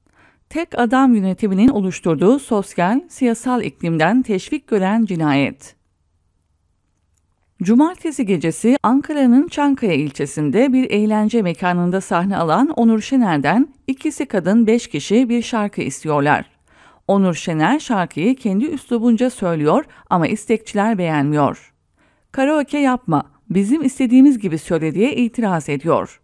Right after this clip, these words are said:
Şener, "Ben bildiğim gibi söylerim, siz nasıl söylediğime karışamazsınız." yanıtını veriyor. Tartışma çıkıyor ama araya girenler tartışmayı bitiriyor. Beş kişi bir süre sonra eğlence mekanından çıkıp gidiyor.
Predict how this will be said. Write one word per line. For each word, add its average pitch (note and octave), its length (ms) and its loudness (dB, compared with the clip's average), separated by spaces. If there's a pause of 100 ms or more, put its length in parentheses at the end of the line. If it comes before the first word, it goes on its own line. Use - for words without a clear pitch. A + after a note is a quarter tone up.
(380)
Şener, F#3+ 540 0 (220)
"Ben C#4 380 2
bildiğim B3+ 420 4
gibi D#3+ 200 -4
söylerim, D#3 520 -2 (220)
siz A3 280 -2
nasıl C#4+ 320 0
söylediğime A#3 600 2
karışamazsınız." A#3 960 -2
yanıtını D#3+ 380 -4
veriyor. D3+ 540 0 (540)
Tartışma G#3+ 520 -2
çıkıyor C#3 500 -2 (200)
ama F3 200 2
araya E3 280 0
girenler C4 540 2
tartışmayı G#3+ 580 -2
bitiriyor. D#3 600 -4 (320)
Beş C4+ 260 0
kişi B3 400 -2
bir D#4 160 0
süre B3 280 -2
sonra A#3 460 0
eğlence G#3+ 500 -2
mekanından E3 680 -2
çıkıp A3 400 -4
gidiyor. D3+ 600 -4